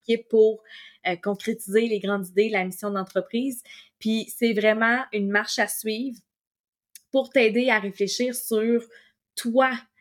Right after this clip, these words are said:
C'est quoi les tâches que toi, tu dois garder selon ta personnalité, selon tes forces, selon ta zone de génie ?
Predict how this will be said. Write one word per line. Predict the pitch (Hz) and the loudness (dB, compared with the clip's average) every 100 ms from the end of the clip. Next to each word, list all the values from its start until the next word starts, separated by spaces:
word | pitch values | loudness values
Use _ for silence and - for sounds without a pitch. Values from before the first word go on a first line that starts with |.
| - | -14
C'est | - 269 | -4 0
quoi | 311 | 4
les | 294 247 | 4 4
tâches | 247 247 - | 2 0 0
que | |
toi, | 214 - - 233 254 | -4 -2 -4 -2 -2
tu | 247 - | -2 0
dois | 202 | 2
garder | 196 190 190 226 | 2 2 2 0
selon | 220 202 202 | 0 0 0
ta | 262 247 | 0 2
personnalité, | 226 226 202 190 185 226 220 | 0 0 0 2 0 0 0
selon | 214 202 | 0 -2
tes | 196 262 | 0 -2
forces, | 240 - 226 - | 0 -2 -2 -2
selon | 208 202 | -2 -2
ta | 202 269 254 | 0 2 2
zone | 233 214 208 | 2 -2 0
de | |
génie ? | 196 196 185 185 | 0 0 -2 -4